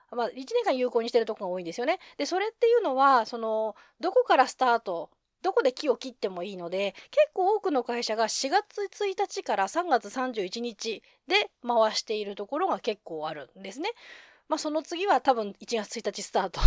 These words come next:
とか、<laughs> あとあの、期初とかでね、スタートしてるとかっていう風にあると思うんですけど、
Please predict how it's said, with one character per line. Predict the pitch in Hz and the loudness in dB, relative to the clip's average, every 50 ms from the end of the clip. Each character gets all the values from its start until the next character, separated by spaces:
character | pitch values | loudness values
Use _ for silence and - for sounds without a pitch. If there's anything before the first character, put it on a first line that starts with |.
| - - | 10 10
と | - 285 | 8 4
か、 | - - 196 - 294 233 220 226 - - - | -2 2 8 8 8 8 8 4 -4 -6 -4
<laughs> | - - 311 - | -4 -4 -2 0
あ | 254 254 247 | -2 0 0
と | 240 220 220 | 0 0 0
あ | 220 | 0
の、 | 214 208 196 190 190 185 - | -2 -2 -2 -4 -4 -4 -4
期 | - - 302 | -4 -2 0
初 | - - - 214 196 196 | 0 2 2 2 2 0
と | - - 185 | 0 -4 -6
か | - - 180 | -6 -8 -8
で | 175 190 | -8 -2
ね、 | 196 269 330 330 | 0 0 0 2
ス | - | 2
タ | - 233 190 | 2 2 2
ー | |
ト | - - 185 | 2 0 -4
し | - | -4
て | - 226 233 | -2 -2 -2
る | 277 285 | 0 -2
と | - 226 | -2 -4
か | - 196 190 | -4 -6 -8
っ | |
て | - _ 185 185 185 | -6 _ -6 -4 -4
い | 190 196 | -4 -4
う | |
風 | 190 202 226 | -6 -6 -8
に | 202 196 | -6 -6
あ | 196 220 | -4 -6
る | 220 | -6
と | 208 202 190 | -6 -8 -10
思 | 190 208 208 | -10 -10 -10
う | 196 | -10
ん | 185 | -10
で | 190 | -12
す | - - | -8 0
け | 262 | 4
ど、 | 277 254 - | 4 4 4